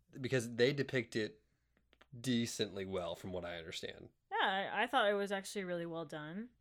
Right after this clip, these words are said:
Speaker 2: Um, I, I haven't seen it in a long time. I'm gonna, I'm gonna disappoint a lot of people, but I on-, I've only seen it once.
Speaker 1: Only seen it once. I had to force you to watch it. Yeah, I'm like, "You hadn't seen it until you met me."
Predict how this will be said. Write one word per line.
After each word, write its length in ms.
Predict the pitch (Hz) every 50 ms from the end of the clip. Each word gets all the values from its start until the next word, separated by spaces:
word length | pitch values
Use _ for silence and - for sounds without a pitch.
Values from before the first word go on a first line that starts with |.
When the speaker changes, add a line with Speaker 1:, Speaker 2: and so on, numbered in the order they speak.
| _ _ _ - 214
Speaker 2:
Um, 520 | 190 185 180 175 170 165 160 160 156 151 - - - _ _ _ _ _ _ _ _ _ _ _ _ -
I, 60 | 180
I 300 | 175 147 147 185 - 180 160 147
haven't 200 | 202 185 170 165 -
seen 140 | - 190
it 40 | 185 170
in 20 | 180
a 80 | 180 180
long 200 | 175 180 180 185
time. 420 | 185 - 190 175 175 180 185 185 - -
I'm 80 | 185 190
gonna, 200 | 196 196 190 - -
I'm 140 | - 196 202
gonna 140 | 208 202 185
disappoint 440 | 170 185 175 - 190 - - 180 170
a 40 | 170
lot 160 | 165 165 160
of 60 | 160
people, 220 | - 165 170 165
but 120 | 170 175 180
I 40 | -
on-, 180 | 175 202 202 -
I've 140 | 214 220 226
only 180 | 247 247 240
seen 180 | 220 - 226 208
it 80 | 196 185
once. 260 | 175 165 156 156 110
Speaker 1:
Only 120 | 117 120
seen 160 | 117 - 127
it 80 | 107 82
once. 240 | 95 120 127 - - -
I 80 | - 113
had 100 | 160 165
to 60 | 135
force 320 | - - - 202 226 - -
you 60 | -
to 60 | 78
watch 280 | 76 73 69 67 - -
it. 180 | - - - - - - _ _ _ _ _ _
Yeah, 120 | - 127 127
I'm 60 | 120
like, 200 | 123 117 113 - -
"You 120 | - 156 190
hadn't 140 | 175 139 123
seen 160 | - 226 220
it 40 | 120
until 220 | 90 - - 120
you 80 | 110 104
met 120 | 104 104
me." 260 | 139 147 85 87 -